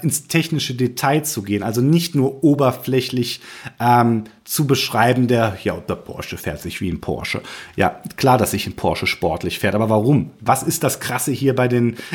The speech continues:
Elektromotoren mit einer Hairpin, ähm, Wickelung im Prinzip, damit weniger Luft und mehr Kupfer aufeinander ist, besser in der Wärme transport-, guckt euch die Bilder an. Al-, also für die Leute, die meinen Podcast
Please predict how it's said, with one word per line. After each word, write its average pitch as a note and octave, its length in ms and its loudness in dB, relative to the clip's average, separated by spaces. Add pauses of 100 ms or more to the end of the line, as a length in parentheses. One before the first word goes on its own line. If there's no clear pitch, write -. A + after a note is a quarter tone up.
(100)
Elektromotoren C3 1040 2
mit A#2+ 160 -2
einer A2+ 440 -2
Hairpin, C3+ 760 0 (380)
ähm, A#2+ 500 2 (1700)
Wickelung B2+ 580 2 (160)
im A#2 100 0
Prinzip, C#3+ 560 -2
damit B2+ 280 -2
weniger C3+ 360 2
Luft B2+ 420 2
und B2 220 -4
mehr C3 180 2
Kupfer D3 460 2
aufeinander A#2+ 580 0
ist, - 260 -6
besser B2+ 420 -4 (340)
in B2+ 180 0
der A#2 500 0
Wärme C3 260 4
transport-, - 340 -8
guckt - 160 -4
euch G#3 100 0
die G3 100 2
Bilder F#3+ 320 4
an. - 160 -6 (120)
Al-, A#2+ 360 -8
also C#3 240 2
für D#3 140 -2
die F#3 120 0
Leute, F#3 280 4
die D#3+ 80 0
meinen C#3+ 220 2
Podcast G3 520 0